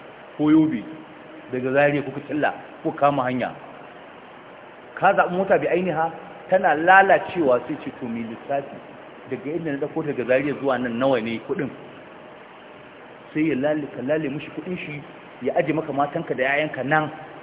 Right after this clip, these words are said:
a daji. Ku, ku san za ku karata, ka nemi wata mota bi ainiha ta kai ka can.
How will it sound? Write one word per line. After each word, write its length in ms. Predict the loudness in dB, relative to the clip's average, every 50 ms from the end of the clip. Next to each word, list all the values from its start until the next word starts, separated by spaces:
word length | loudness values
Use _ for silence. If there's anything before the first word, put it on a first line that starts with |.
| -8 -4
a 80 | -2 0
daji. 320 | 2 2 0 0 -2 -12 -16 -18 -18 -18 -20 -20 -20 -20 -20 -20 -20 -20 -20 -20 -20 -20 -20 -20 -20 -20 -20 -20 -20 -20 -20 -20 -20 -20 -16 -8
Ku, 100 | -8 -8 -8 -8
ku 60 | -6 -4
san 160 | -2 0 2
za 80 | 2
ku 80 | 2 2 0
karata, 400 | 0 2 2 2 2 0 -4 -4 -4 -8 -16 -18 -18 -18 -18 -18 -20 -20 -20 -20 -20 -16 -8
ka 60 | -6 -4
nemi 400 | -4 -2 -2 -2 -2 0 2 2
wata 220 | 2 2 2 0
mota 300 | 2 2 0 4 2 2
bi 100 | 4 4
ainiha 400 | 2 2 2 0 -2 -2 -2 -2 0 0
ta 100 | 0 0
kai 140 | 0 -2 -6
ka 120 | -6 -6
can. 180 | -6 -8 -10